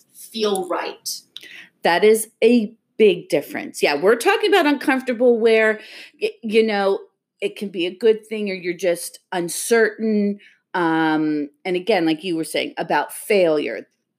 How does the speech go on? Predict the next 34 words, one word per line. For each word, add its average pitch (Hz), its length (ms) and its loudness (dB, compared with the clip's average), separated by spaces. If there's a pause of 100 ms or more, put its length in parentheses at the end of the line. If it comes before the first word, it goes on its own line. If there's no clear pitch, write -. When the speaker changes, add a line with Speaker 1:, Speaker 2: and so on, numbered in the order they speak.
(380)
Speaker 2:
you 233 220 2
need 285 460 6
to 311 120 -2
sit 233 440 0 (280)
and 190 240 -4
realize 196 680 2
what 190 140 0
the 185 100 -10
thought 170 340 -2
process 156 440 -4
is. 139 180 -12
What 220 220 2
is 285 180 0
Speaker 1:
Mm-hmm. 247 140 0
Speaker 2:
it - 60 -20 (300)
you 208 440 0
are 190 180 2
feeling 202 360 -2
uncomfortable 175 760 -4
about? 151 320 -2 (360)
Whereas 202 460 2
with 208 300 2
this, 233 520 0 (380)
if 220 180 2
you 277 340 0
are 277 120 0
in 233 200 0
an 220 120 -2
uncomfortableness 208 880 -4
that 196 140 0
is 175 200 -8
unhealthy 214 760 0
or 180 200 0
dangerous 208 1120 0